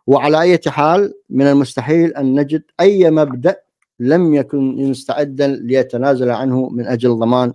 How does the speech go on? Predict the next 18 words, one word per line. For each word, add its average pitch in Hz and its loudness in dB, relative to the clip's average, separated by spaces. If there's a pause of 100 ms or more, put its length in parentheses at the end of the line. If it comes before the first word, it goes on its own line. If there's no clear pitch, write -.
الغاية 110 -2 (100)
السياسية. 147 0 (500)
وعند 160 2
مفاصل 185 2
مختلفة 165 0
من 139 0
حياته 170 0 (420)
تخلى 208 4
عن 165 0
وحدانية 147 0
الإله 151 0 (300)
ودعواه 143 0
بلقب 139 0 (320)
النبوة. 131 2 (420)
يعني 120 -2
هذا 135 2
قوله 123 0 (120)
المرجليوس. 101 -4